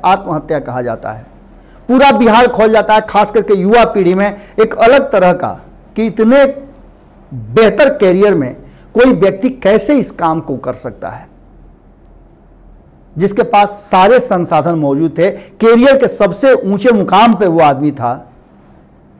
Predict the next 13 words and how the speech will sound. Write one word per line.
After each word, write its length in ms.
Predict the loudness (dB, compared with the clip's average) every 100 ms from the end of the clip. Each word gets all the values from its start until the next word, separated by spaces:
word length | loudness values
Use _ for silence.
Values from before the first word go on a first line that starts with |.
| _ _ _ _ _ _ _ 2
और 120 | 2
उस 200 | 2 -2
युवा 260 | 0 0
ने 100 | 2 0
आत्महत्या 480 | 0 -4 -4 -4
कैसे 260 | -2 -2 -4
कर 180 | -10 -12
लिया? 320 | -16 -18 -20 _ _ _ _ _ -20 _ _
सवाल 320 | -2 2 2 2
जब 180 | -4
खड़े 240 | -4 -2 0
होते 300 | -2 -4 -6
हैं 280 | -6 -8